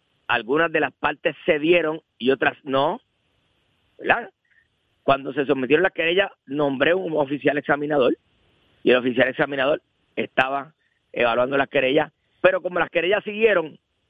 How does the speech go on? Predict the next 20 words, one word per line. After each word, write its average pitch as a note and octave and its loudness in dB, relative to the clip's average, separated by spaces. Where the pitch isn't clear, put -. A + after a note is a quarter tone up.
yo D#3 4
decidí, F3 4
mira, D#3 2
punto F3 -2
final, A#2+ -2
se - 0
acabaron C3+ -2
todas F3+ 0
las E3+ -2
querellas, A#2+ -4
y C3 -2
de B2+ 4
aquí D#3+ -2
en F#3+ 0
adelante F3+ 0
el C#3 -2
que D3 0
incumpla D#3 0
se C3+ -8
somete D3+ -2